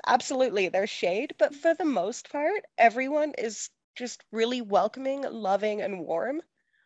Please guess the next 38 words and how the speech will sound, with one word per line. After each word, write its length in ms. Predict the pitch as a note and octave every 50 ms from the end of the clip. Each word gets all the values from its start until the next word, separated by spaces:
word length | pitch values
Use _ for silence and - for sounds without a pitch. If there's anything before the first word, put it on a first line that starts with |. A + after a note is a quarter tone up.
| _ _ _ _ _ _ _ _ _ _ _ _ _ _ _
And 480 | - A#3 A3 A3 A3 G#3+ G#3 G3+ F3+ F#3+ _ _ _ _ _ _ _ _ _ _ _ _ _ _ _ _ _
there's, 300 | A#3 A3+ A#3 G#3 - - _ -
like, 140 | G#3 G#3 G#3+
I 100 | G#3+ B3
haven't 260 | C#4 C#4+ C#4 C#4 -
really 220 | G#3 G#3+ G#3+ G#3
experienced 640 | F#3+ - - - - - - F#3 G3+ A#3 B3 B3 -
any 140 | - B3+ C4+
cattiness, 480 | C4 - C#4+ C4 C#4 D4 D4 D4+ G4+ -
so 160 | - - B3
I 80 | C4 C4
can't 260 | - C#4+ A#3+ G3+ -
speak 240 | - - - G#3 -
on 140 | C4 C4
that. 240 | C#4 D#4 F4 F#4+ - - _ _ _ _ - - - - - _ _ _ _ _ _ _ -
I've 240 | A3 G#3+ G3+ G3 -
been 220 | A3 G#3+ G#3 G3+
pretty 220 | - A#3 A#3 A3 G#3
blessed 400 | - G3+ F#3+ G#3+ A3+ - - -
in 80 | B3+
that 120 | A#3+ A3+ A3+
aspect, 600 | A#3+ B3 B3+ - - - D3+ - E4 - - - _
but 200 | A#3+ A3 G3+ - _ _ _
yeah, 240 | - G#3 A3+ F#3+ F3
it's 240 | G3+ A3+ - - -
nothing 420 | B3+ A3+ G#3 A3 G#3+ - G#3+ G#3+
like 240 | G#3 F#3+ F3+ G3 -
the 80 | - G#3
show 260 | - - F#3+ F3 F3
at 80 | E3+
all. 180 | D#3+ D3+ C#3 -
The 100 | - G3
work 280 | G3 G3 G#3 G#3 - -
that 120 | B3 -
goes 220 | - G3+ G3+ G#3 G3+
into 260 | F3 D#3+ G3 - G#3
it, 140 | F#3+ F#3 -
like, 320 | G#2+ - F3+ F3 F3+ -